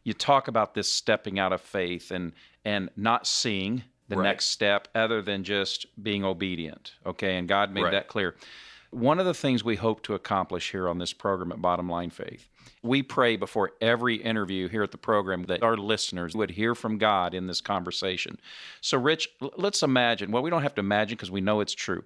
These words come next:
Speaker 1: There's somebody listening to this conversation right now. They're discouraged, they're unsure, they don't know that next step. What they do sense is that God is calling them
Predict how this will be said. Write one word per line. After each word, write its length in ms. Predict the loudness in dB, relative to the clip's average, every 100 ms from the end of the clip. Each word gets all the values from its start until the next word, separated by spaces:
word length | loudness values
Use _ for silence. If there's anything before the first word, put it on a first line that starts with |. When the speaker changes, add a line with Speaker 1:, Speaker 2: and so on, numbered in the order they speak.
| -4
Speaker 1:
There's 160 | -2 2
somebody 360 | 2 4 2
listening 520 | 0 0 0 0 -2 -2
to 100 | -2
this 240 | 0 0
conversation 880 | 0 0 0 -2 0 -2 -2 -4 -6 -2
right 300 | 0 0 -2
now. 300 | -6 -6 -8 -16 -18 0
They're 100 | 0
discouraged, 1000 | 2 0 0 0 4 6 4 2 -4 -2
they're 180 | 0 0
unsure, 800 | 0 -2 0 -2 2 2 4 2 -2 -6 0
they 160 | 0
don't 320 | 4 4 4
know 160 | 2 4
that 240 | 4 2
next 280 | 2 0 0
step. 440 | 0 2 2 2 -4 -8 0
What 220 | 0 2
they 140 | -2
do 320 | 0 2 2
sense 440 | 2 0 2 2 0
is 120 | 0
that 160 | 0 2
God 240 | 2 2
is 160 | -2 -6
calling 500 | 0 2 2 0 0
them 220 | -2